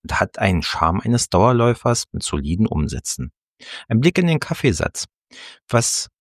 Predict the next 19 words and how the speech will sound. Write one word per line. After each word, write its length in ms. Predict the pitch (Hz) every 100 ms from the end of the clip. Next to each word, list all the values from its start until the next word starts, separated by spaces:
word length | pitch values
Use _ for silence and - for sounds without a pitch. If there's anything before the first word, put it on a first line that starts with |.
| _ -
das 140 | -
Unternehmen 420 | 139 120 127 147
besonders 420 | 117 117 160 139 -
ausgemacht 580 | 95 - - 87 87 113
hat, 120 | -
war 120 | 87
seine 180 | 90 87
Flexibilität. 1000 | - 95 - 95 92 85 - - 90 -
Während 220 | 87 82 -
des 180 | - -
Ölbooms 580 | 120 131 120 123 120 -
machten 280 | 78 - 80
sie 80 | 80
Pumpanlagen 640 | - 98 90 80 76 76
für 160 | - 101
Ölunternehmen. 1300 | 110 127 131 - - 117 117 120 113 110 113 113 - - - _
Während 240 | - 80 76
des 140 | -
Nachhaltigkeitstrends 1400 | 92 104 - 92 95 - - 82 - - - 85 90